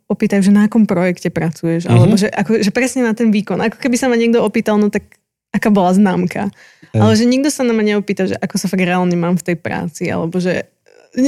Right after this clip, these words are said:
Speaker 1: často sa ma pýtajú, ako to zvládam, lebo som
Speaker 2: Hej,
Speaker 1: akože
Speaker 2: hej.
Speaker 1: psychológ, tak to je akože také, že, hej, ale že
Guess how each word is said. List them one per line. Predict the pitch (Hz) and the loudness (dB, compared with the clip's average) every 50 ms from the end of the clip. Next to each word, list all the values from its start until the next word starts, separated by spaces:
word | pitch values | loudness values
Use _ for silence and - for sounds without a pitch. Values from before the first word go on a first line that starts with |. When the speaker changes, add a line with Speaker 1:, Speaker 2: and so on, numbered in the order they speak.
| - - | 0 -2
Speaker 1:
často | - - 311 277 320 | 0 0 0 2 2
sa | 294 - | 0 0
ma | 285 277 | 0 0
pýtajú, | 233 - - 247 233 202 | 0 0 -2 0 0 0
ako | 233 - 285 | 0 -2 -2
to | - 269 247 | -2 0 0
zvládam, | 220 196 185 175 - - 196 208 247 311 294 | 2 2 2 2 2 2 2 2 2 2 2
lebo | 233 214 208 | 2 0 0
som | 208 - 226 | 0 0 0
Speaker 2:
Hej, | 202 101 101 | 2 2 4
Speaker 1:
akože | 101 107 120 156 | 4 4 4 2
Speaker 2:
hej. | 151 | 2
Speaker 1:
psychológ, | - - 196 - 202 196 190 214 254 302 - | 0 -2 0 0 2 2 4 4 2 0 0
tak | - - 214 - | -2 -6 -6 -4
to | - 214 | -2 -2
je | 202 190 | -2 -2
akože | - 214 202 208 | 0 -2 -2 -2
také, | 196 208 196 - 214 202 | -2 -4 -2 -2 0 0
že, | 185 196 190 185 185 - - - - _ _ _ - - | 0 0 0 0 0 -2 -4 -8 -16 _ _ _ -12 -4
hej, | - 208 220 - | -2 -2 0 0
ale | - 214 202 202 | 2 2 2 2
že | 190 208 | 2 0